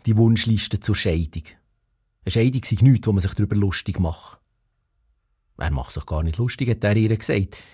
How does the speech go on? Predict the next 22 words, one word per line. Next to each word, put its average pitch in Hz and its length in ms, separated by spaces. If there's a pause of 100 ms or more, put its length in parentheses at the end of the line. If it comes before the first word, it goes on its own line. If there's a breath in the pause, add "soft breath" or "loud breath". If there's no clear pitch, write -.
Ihm 107 200
fehle 104 340
einfach 120 300
die - 120
Hälfte. - 440 (1040)
Und 104 80
man 98 80
sollte - 220
den 87 140
Brauch 104 220
sowieso 104 340
der 104 160
Zeit - 320
anpassen. 107 800 (880 soft breath)
Eine 113 120
Wunschliste 127 600
zur 98 180
Hochzeit 110 440
macht 95 240
keinen 117 160
Sinn 123 380
mehr. 90 240